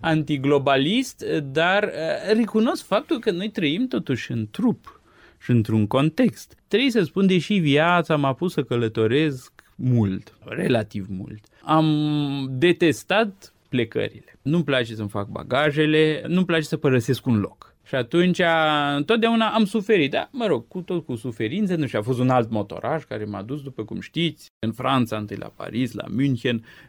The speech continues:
la Princeton în cele din urmă și în multe alte locuri pentru perioade mai scurte. Astea menționez locurile în care am trăit.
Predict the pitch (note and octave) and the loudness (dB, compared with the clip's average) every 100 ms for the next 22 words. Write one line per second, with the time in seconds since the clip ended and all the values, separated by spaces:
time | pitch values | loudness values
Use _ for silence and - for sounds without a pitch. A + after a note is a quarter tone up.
0 | _ G2+ F#2+ - B2+ C3+ A#2+ A#2 A2 A2 | _ -2 -2 0 2 2 2 0 0 0
1 | A2+ G#2+ G2+ G#2 G#2 B2+ A#2+ A2 - _ | 0 -2 -2 -2 -2 0 0 -2 -6 _
2 | _ C3 C3+ C3+ C3+ C#3+ C3 B2+ A#2+ A#2 | _ -2 2 2 4 2 4 2 2 4
3 | B2 B2 A#2 A#2+ A#2+ A#2 A#2+ A#2 A#2 A2+ | 2 2 -2 0 0 0 0 2 2 2
4 | A2+ G#2+ - A2+ G#2+ - - _ A2+ A2+ | 2 0 0 -2 -2 -12 -20 _ -4 0
5 | G#2+ A2+ A#2 A2+ A#2 A2+ A#2 A#2+ A2+ A2 | 0 -2 -4 -4 -2 0 0 0 0 0
6 | A#2 A2+ A2 A2+ A2+ A2 A2 G#2+ - | 2 0 2 0 0 0 -2 -2 -6